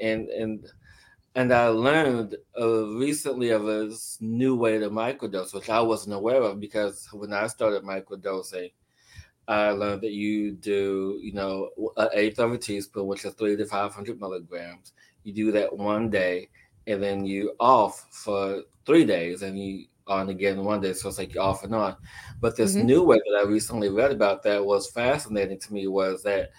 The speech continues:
Speaker 1: you microdose for three days, and then you off for two. And I'm like, "What?"
Speaker 2: Yeah.
Speaker 1: It's like, maybe I should
Speaker 2: Yeah.
Speaker 1: do that one.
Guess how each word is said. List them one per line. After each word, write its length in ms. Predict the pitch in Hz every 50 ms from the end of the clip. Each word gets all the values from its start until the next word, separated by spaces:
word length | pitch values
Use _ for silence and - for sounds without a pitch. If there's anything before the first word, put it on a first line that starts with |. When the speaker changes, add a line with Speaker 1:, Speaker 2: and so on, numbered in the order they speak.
| - - - - - - _ -
Speaker 1:
you 200 | 107 107 110 98
microdose 760 | 104 107 110 120 127 - 113 104 92 101 98 95 95 - -
for 160 | - 95 90
three 260 | - - 135 165 165
days, 600 | 135 117 98 90 85 85 85 90 92 - - - - _ _ -
and 100 | 117 107
then 100 | 107 101
you 80 | 104 - -
off 300 | 110 107 104 104 - -
for 120 | 95 90 - -
two. 380 | - - 131 113 95 82 78 _ _ _ _ -
And 80 | 131
I'm 80 | 151 156
like, 240 | 147 127 113 - -
"What?" 140 | - 330 415
Speaker 2:
Yeah. 520 | 508 539 539 - - - _ _ _ _ _ _ _ _ _ _ _ _ _ _ -
Speaker 1:
It's 100 | - -
like, 140 | 151 147
maybe 320 | 151 170 190 208 214 247 208
I 80 | 196
should 200 | 185 165 160 165 160
Speaker 2:
Yeah. 100 | 165 156
Speaker 1:
do 0 |
that 340 | 127 - 117 123 135 135 - - 95
one. 400 | 95 95 92 87 85 82 82